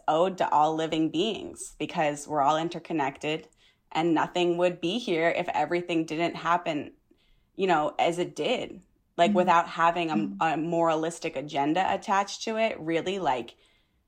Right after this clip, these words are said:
Speaker 1: if I can just value my own life, like, life is so precious.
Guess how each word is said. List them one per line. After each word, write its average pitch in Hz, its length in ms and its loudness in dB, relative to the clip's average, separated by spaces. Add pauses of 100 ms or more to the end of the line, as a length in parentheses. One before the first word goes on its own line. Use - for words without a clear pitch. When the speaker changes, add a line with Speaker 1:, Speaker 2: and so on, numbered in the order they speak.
(380)
Speaker 1:
if 180 140 0
I 165 80 4
can 165 180 0
just 165 320 -2
value 160 340 0
my 143 180 -2
own 147 320 -2
life, 113 440 -4
like, 98 220 -4
life 156 420 -4
is 147 160 -8
so 139 160 -2
precious. 233 720 -6